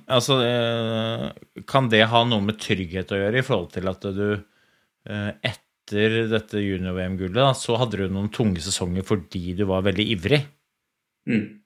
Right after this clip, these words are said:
Speaker 1: Og så,
Speaker 2: Ja.
Speaker 1: på en måte, når du begynte på en måte, du kan jo fortelle det selv, da, men s-, du ble jo, du ble jo ordentlig sliten, for å si det sånn. Du, du, du ble ordentlig sliten, og så måtte du bygge opp en kroppen på nytt igjen, da, og på en måte fant du da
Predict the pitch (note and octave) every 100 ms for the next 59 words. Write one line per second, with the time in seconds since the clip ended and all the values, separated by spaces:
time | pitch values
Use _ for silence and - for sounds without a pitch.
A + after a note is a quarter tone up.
0 | - A2 - - G#2 A2 G#2+ B2+ D3+ C#3
1 | A#2 A2+ A#2 A2 G2+ B2 A#2 C#3 F#2 F#2+
2 | G#2+ A2 G#2+ - - - - - - -
3 | A#2+ B2 A#2+ A#2 A2 A2+ G#2+ G#2+ G#2+ G2+
4 | G#2+ B2 B2+ A#2 A#2 A2+ - - - A#1
5 | G1+ G1+ G1+ - - _ _ _ _ _
6 | _ - A#2+ A#2 A2 B2 - - A2+ A2+
7 | A#2+ A#2+ G2+ F#2 C3 C3 C3+ G2 C3+ -
8 | A#2+ A#2 A#2 A2 C3 - - - _ -
9 | A2+ - A#2 A2+ A2 A#2 A2+ G#2+ F#2 A#2
10 | A2+ A#2 - C#3 - - - - - -
11 | B2 A2+ B2+ C3 G2+ G2+ - A#2 F#2+ G#2
12 | G#2 A2 F#2 D3 D3 B2 A#2+ A2 A2 G2
13 | - - A#2 G2+ - G#2 G2